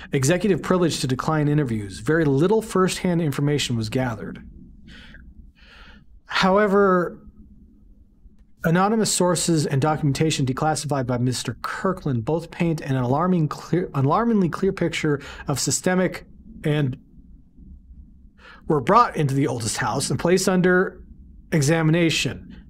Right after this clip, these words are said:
and testing with the aim of appointing one as director upon maturity. This program has produced no successful cases and only resulted in the traumatic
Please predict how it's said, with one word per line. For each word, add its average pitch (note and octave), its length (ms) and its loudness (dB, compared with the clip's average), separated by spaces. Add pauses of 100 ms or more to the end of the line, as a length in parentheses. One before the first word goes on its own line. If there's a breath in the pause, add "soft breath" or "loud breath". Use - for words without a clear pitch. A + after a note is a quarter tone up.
and C#3+ 100 -2
testing D3+ 420 -2
with A#2+ 140 -4
the C#3+ 120 -6
aim G3 280 0
of E3 120 -2
appointing D#3 580 -2
one F3 200 0
as D3+ 200 -2
director D3 500 0
upon C3+ 380 -4
maturity. A#2+ 760 -4 (800 loud breath)
This D3 160 -2
program F#3 680 -2
has E3 460 -6
produced D#3 400 -4
no E3+ 140 0
successful G3 420 -6
cases D#3+ 460 -4
and C3+ 140 -4
only D#3+ 220 -2
resulted D3+ 480 -2
in C3 140 -2
the A2+ 100 -4
traumatic D#3 640 -2